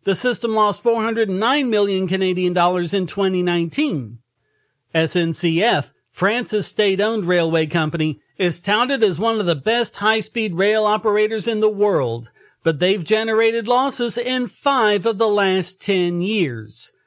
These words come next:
The Shanghai Metro Maglev has never once shown a profit.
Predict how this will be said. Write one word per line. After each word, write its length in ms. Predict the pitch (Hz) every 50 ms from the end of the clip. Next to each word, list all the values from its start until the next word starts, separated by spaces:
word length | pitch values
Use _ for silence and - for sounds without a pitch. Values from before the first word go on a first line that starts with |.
| _ _ _ _ _
The 120 | - 151
Shanghai 560 | 139 - - 190 196 208 196 185 202 208 202
Metro 380 | 196 196 208 208 196 - 208 196
Maglev 600 | 185 196 220 226 233 220 233 247 247 247 247 - - _ _ _
has 280 | - 196 190 185 165 156
never 420 | 196 214 233 240 240 214 233 220
once 440 | 220 214 220 247 247 202 170 165 165
shown 320 | - - - 175 165 165 170
a 80 | 170
profit. 600 | - - 214 202 190 175 175 - 110 - _ -